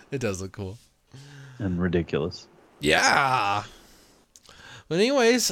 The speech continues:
Speaker 1: um, that'll do it.
Speaker 2: That'll do it.
Speaker 1: I'm seeing, uh, Mario in a couple days.
Speaker 2: Yep.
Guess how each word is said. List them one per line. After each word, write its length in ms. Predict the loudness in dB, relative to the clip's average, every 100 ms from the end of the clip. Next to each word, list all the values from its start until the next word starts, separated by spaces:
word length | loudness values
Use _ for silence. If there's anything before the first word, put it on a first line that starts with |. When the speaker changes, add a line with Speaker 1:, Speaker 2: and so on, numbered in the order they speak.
| 0
Speaker 1:
um, 520 | 2 4 2 -2 -8 -20 _ _ _ _ _ _ _ _ _ _ _ -12
that'll 340 | -4 2 2
do 300 | 4 4 6 8
it. 200 | 8 6 -2 -4 -12 -14 -18 -20 _ _ _ -20 -20 -20 _ _ _ -8
Speaker 2:
That'll 360 | 0 4 4 4
do 320 | 4 4 6
it. 120 | 2 -2 -12 -14 -16 -18 -18 -18 -20 -20 -20 _ -10
Speaker 1:
I'm 60 |
seeing, 320 | -2 2 4 6
uh, 460 | 6 6 6 4 0 -12 -18 -18 -20 _ _ _ _ _ _ _ -2
Mario 420 | 4 6 6 4
in 80 | 2
a 40 |
couple 280 | 0 -2 0
days. 500 | 0 0 0 -2 -4 -8 _ _ _ _ _ _ _ _ _ _ _ _ _ _
Speaker 2:
Yep. 200 | 4 4